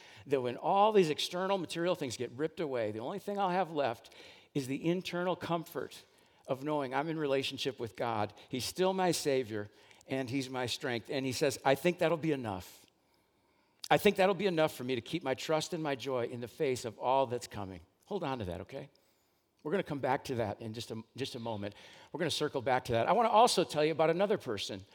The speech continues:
who goes through a dip, who goes through difficult circumstances.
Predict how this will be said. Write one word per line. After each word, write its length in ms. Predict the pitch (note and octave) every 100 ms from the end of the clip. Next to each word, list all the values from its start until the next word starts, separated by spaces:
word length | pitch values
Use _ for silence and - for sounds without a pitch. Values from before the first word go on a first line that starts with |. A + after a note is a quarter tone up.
| - -
who 80 | D#3+
goes 260 | D3+ C#3
through 220 | - F3
a 60 | C#3
dip, 360 | A2 C#3+ - - -
who 80 | E3+
goes 300 | F3+ E3+ -
through 260 | F3 C#3+ - -
difficult 540 | E3 D#3 - C#3 C#3+ -
circumstances. 1000 | - C#3+ C3+ B2 - B2 A2 - F2+